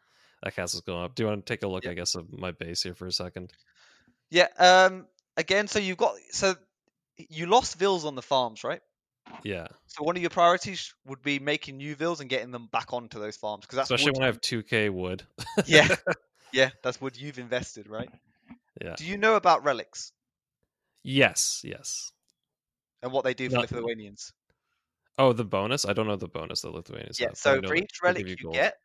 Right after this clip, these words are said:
Speaker 2: up to a
Speaker 1: Mm-hmm.
Speaker 2: maximum of four, your knights get extra damage.
Speaker 1: Oh,
Speaker 2: It's
Speaker 1: wow.
Speaker 2: re-, it's actually really big. And it's
Speaker 1: Mm.
Speaker 2: something that, and I think actually your opponent's done it, can you have a look if your opponent has a monastery?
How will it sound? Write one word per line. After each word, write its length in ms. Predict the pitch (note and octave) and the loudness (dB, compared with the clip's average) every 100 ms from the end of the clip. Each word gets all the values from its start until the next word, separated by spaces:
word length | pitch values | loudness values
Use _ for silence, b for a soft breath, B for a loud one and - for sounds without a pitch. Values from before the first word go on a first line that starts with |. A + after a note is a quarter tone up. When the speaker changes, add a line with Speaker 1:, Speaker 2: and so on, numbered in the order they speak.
| _ - | _ -4
Speaker 2:
up 160 | D3 | -4
to 100 | - | -4
a 20 | C3+ | -4
Speaker 1:
Mm-hmm. 40 | |
Speaker 2:
maximum 420 | C3+ A2 - B2 A2+ | -4 -4 -12 -14 -16
of 60 | |
four, 420 | - - A#2+ C#3+ F3+ _ _ _ - | -12 -6 -4 -6 -10 _ _ _ -8
your 140 | B2 | -6
knights 320 | B2+ B2+ - | 2 2 0
get 180 | - - | -6 -6
extra 240 | A2+ - | -8 -10
damage. 420 | A2+ - - - - _ _ _ _ _ A2+ | -12 -12 -14 -20 -20 _ _ _ _ _ -4
Speaker 1:
Oh, 380 | A#2+ A2 B2+ _ _ _ _ | -2 -2 -8 _ _ _ _
Speaker 2:
It's 200 | D3 C3+ | -12 -8
Speaker 1:
wow. 60 | C#3+ | 0
Speaker 2:
re-, 180 | E3 D#3 | 2 2
it's 140 | E3 F#3+ | 0 0
actually 260 | F#3 D3 | 0 -2
really 180 | C3 B2 | -4 -4
big. 180 | G2+ F#2 _ _ _ _ _ _ _ _ _ _ _ _ | -8 -12 _ _ _ _ _ _ _ _ _ _ _ _
And 140 | A2 C3+ | -4 -4
it's 100 | - | -4
Speaker 1:
Mm. 40 | |
Speaker 2:
something 340 | F3 F#3 F#3 C3+ | -6 -4 -6 2
that, 180 | C#3 - - | 2 2 -6
and 100 | C3+ | -4
I 60 | |
think 400 | B2 G3+ C#4+ G#3+ - | -2 -2 -2 -6 0
actually 360 | G3+ - - C3+ | 0 0 -6 -6
your 120 | B2 | -6
opponent's 380 | C#3 E3 D3 A#2+ | -4 -6 -6 -6
done 240 | C3+ C#3+ | -4 -4
it, 120 | G3+ - _ _ _ _ _ _ _ - | -6 -16 _ _ _ _ _ _ _ -10
can 120 | F#3 | 0
you 60 | |
have 80 | G#3+ | 2
a 40 | A3 | 2
look 200 | A3 D3 | 0 0
if 100 | B2 | -4
your 100 | A#2+ | -2
opponent 300 | - C3+ A#2+ | 0 -2 -4
has 160 | B2 | -8
a 60 | A#2 | -6
monastery? 520 | A#2 A2 - - - | -6 -8 -12 -18 -20